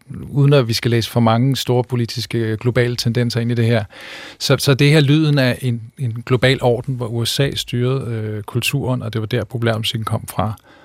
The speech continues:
Og det har det ikke på samme måde været de sidste tyve år. Det har været lyden af sydamerikansk pop, mellemamerikansk pop, det er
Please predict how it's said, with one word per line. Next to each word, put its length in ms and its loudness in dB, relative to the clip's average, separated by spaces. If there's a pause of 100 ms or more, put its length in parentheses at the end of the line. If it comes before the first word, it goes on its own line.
(140)
Og 140 -6
det 60 0
har 60 0
det 60 4
ikke 120 2 (320)
på 100 0
samme 360 2
måde 220 2
været 160 -2
de 60 -6
sidste 280 -10
tyve 300 0
år. 120 -2
Det 100 -6
har 60 -2
været 140 0
lyden 280 -2
af 340 -4
sydamerikansk 760 0
pop, 260 -4
mellemamerikansk 640 -2
pop, 280 -2
det 140 -4
er 120 -4